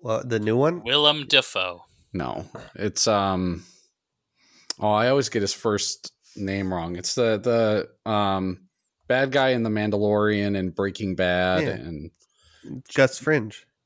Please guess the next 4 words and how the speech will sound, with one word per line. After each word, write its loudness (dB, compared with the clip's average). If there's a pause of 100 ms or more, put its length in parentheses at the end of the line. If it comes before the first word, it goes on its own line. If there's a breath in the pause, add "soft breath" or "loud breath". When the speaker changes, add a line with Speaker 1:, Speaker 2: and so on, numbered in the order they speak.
(180)
Speaker 1:
Frin-, -4
Fringe? -4 (140)
Fringe? -14 (380 soft breath)
Speaker 3:
Um, -2